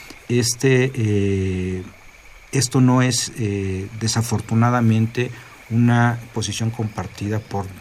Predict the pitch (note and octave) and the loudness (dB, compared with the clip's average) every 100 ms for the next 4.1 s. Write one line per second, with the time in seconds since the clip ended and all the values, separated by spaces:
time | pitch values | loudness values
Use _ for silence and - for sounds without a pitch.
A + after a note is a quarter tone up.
0 | - G#2 F#2 F#2 G#2 A2+ - G#2 - - | -10 -8 -8 -8 -4 -2 -2 -4 -6 -2
1 | G#2 G2 G2+ F2 F2 F2+ F2+ G#2 - - | -2 0 -4 -6 -8 -8 -6 -6 -6 -6
2 | G2 F2+ - G2+ F#2 - G2 F2+ F#2 F#2+ | -8 -8 -8 -8 -8 -10 -8 -8 -8 -6
3 | G2 A2 G#2+ F#2+ G2+ - A2 A2 A#2 A#2+ | -6 -2 -2 0 -2 -2 -4 -2 0 -2